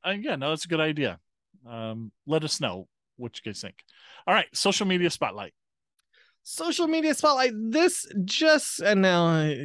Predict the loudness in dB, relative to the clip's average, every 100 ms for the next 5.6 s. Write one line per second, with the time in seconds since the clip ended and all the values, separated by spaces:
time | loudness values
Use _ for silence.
0 | -2 2 4 4 2 -2 0 -2 -2 -2
1 | 0 0 -2 -2 -2 -2 -2 -2 -2 -4
2 | -4 -2 0 -2 -2 -2 -2 -2 -2 -2
3 | -2 0 2 0 -2 -4 -2 -2 2 2
4 | 2 -2 -4 -2 0 0 -2 -6 -18 -20
5 | _ _ -4 -2 -2 -6